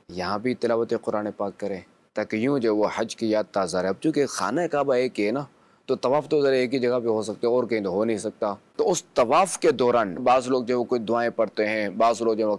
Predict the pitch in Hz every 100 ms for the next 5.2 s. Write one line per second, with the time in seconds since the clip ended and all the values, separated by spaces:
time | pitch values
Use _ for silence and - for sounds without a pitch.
0 | - 110 120 120 107 101 101 101 98 -
1 | _ _ _ 120 127 113 101 92 92 107
2 | 120 120 110 107 - 107 104 98 _ 123
3 | 127 110 101 - 98 107 123 117 113 110
4 | 104 107 98 90 _ _ _ _ _ _
5 | _ -